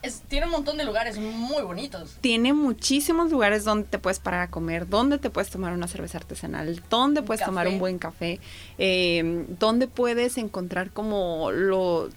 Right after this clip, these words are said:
Speaker 2: las cadenas de café muy, muy famosas y
Speaker 1: Claro.
Speaker 2: cómo, cómo puedes encontrar el artesanal.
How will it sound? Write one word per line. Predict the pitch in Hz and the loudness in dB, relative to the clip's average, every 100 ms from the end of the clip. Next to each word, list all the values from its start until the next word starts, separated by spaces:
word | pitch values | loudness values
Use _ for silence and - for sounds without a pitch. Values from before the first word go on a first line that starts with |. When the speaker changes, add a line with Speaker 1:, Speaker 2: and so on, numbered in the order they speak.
| - | -2
Speaker 2:
las | 165 190 | 0 0
cadenas | - 180 180 185 196 196 175 - | 0 0 2 2 2 0 -2 -6
de | 175 185 | -4 -4
café | 185 175 185 185 | -4 -4 -2 0
muy, | 185 185 180 175 | 0 0 0 -2
muy | 202 202 | -2 -2
famosas | 208 190 196 240 240 220 | -2 0 0 -2 -4 -4
y | |
Speaker 1:
Claro. | 190 226 202 | -2 2 4
Speaker 2:
cómo, | 196 220 - | 4 2 0
cómo | 226 214 | -2 -2
puedes | 220 233 | 0 -2
encontrar | 233 208 175 190 | -2 -4 -2 0
el | 208 | -2
artesanal. | - 170 160 170 214 | -4 -8 -2 0 0